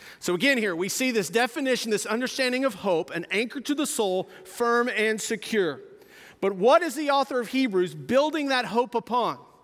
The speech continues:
Well, he says here, "It is by two unchangeable things." And for time's sake, I'm gonna give you the answer to the test, all right? It is God's character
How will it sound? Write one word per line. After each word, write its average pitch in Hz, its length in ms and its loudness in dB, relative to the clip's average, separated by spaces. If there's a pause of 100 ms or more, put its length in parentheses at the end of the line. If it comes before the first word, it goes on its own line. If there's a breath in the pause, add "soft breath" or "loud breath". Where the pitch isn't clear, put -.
(400 soft breath)
Well, 175 120 0
he 214 160 0
says 302 340 2
here, 160 240 -2
"It 190 80 -2
is 170 140 0
by 185 160 0
two 294 420 0
unchangeable 233 640 -2
things." 180 340 -4
And 170 80 -4
for 185 80 -4
time's 226 360 -2
sake, 240 200 0
I'm 196 140 -4
gonna 196 140 -2
give 190 160 -2
you 196 80 -6
the 185 160 0
answer 185 200 -4
to 180 140 -4
the 165 80 -4
test, - 540 -6
all 151 80 -2
right? 208 260 0 (760 loud breath)
It 254 200 2
is 233 200 2
God's 185 360 0 (120)
character 349 760 0